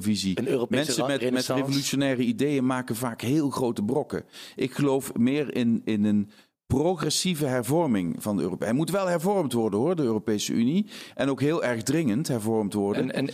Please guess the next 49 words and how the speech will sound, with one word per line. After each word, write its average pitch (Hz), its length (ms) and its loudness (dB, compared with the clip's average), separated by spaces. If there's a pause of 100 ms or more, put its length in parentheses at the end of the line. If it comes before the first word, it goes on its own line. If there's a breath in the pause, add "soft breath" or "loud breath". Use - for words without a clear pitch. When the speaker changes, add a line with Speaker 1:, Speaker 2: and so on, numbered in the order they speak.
Speaker 1:
Maar 123 160 0
ik 135 100 -2
geloof 160 240 0
niet 165 200 0
in 147 280 0 (220 loud breath)
zo'n, 135 360 0
zo'n, 123 360 0
zo'n, 117 380 2
eh, 107 140 2 (140)
blauwdruk 143 560 0
voor 127 200 -2
een 120 60 2
heel 139 260 2
nieuwe 131 320 2
Europese 123 640 0
construct. - 500 -4 (220 loud breath)
Het 139 200 -4
is - 380 0 (240 loud breath)
als 151 280 -2
een 127 100 0
gebouw 175 520 0
waar 135 180 -2
je 110 220 0
telkens 175 400 -2
weer 147 440 0
een, 120 260 0 (260 loud breath)
een 110 180 -2
kamer 123 420 -2
bijbouwt 127 680 0
of 110 180 -4
een 113 80 0
etage 110 540 -2
opzet. 139 480 -2
Zo 175 220 0
moet 170 200 0
je 160 60 0
het 135 100 -4
zien. 104 320 -2 (240 loud breath)
En 110 160 0
niet 175 260 0
Speaker 3:
En - 60 -6
Speaker 1:
met - 0 -
Speaker 3:
ni-, - 80 -2
Speaker 1:
de 131 60 0
Speaker 3:
maar - 100 0
niet 156 460 0
Speaker 1:
sloophamer 147 220 0
Speaker 3:
afbouwt. 131 220 0
Speaker 1:
alles. 131 260 -4